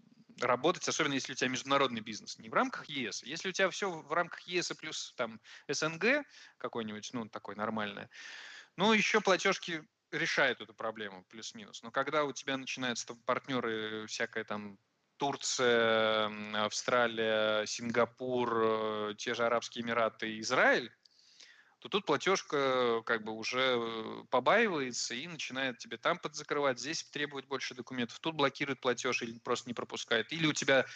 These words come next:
нету прямого айбана, да, то есть, ну, номера. А, в итоге ты даёшь партнёру реквизит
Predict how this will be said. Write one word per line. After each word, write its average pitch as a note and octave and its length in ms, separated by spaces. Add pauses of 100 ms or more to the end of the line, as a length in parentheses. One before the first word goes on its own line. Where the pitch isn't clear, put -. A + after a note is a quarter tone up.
(220)
нету D#3 220
прямого C3+ 520
айбана, A#2+ 500
да, B2+ 180
то - 120
есть, - 140
ну, A#2 120
номера. A2+ 440 (400)
А, A2+ 240
в A2+ 60
итоге C3+ 220
ты - 100
даёшь C3 300
партнёру B2+ 680
реквизит C3 760